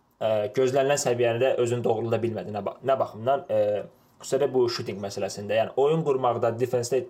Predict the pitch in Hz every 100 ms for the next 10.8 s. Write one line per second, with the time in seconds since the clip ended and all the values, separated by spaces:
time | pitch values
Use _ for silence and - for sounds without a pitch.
0 | - 131 123 131 143 123 117 117 120 110
1 | 110 135 139 127 120 117 107 117 127 120
2 | 117 117 95 - 95 - 104 101 - 98
3 | 98 - 101 92 - _ _ - _ 147
4 | 151 139 143 143 143 139 135 123 135 127
5 | 113 113 113 117 113 107 104 98 - 98
6 | 135 143 131 120 117 113 127 131 - -
7 | - 123 123 135 123 123 120 - 123 120
8 | 117 110 107 110 127 127 127 - 127 120
9 | 113 113 - - 117 - 117 120 - 110
10 | 110 110 117 113 110 110 - 143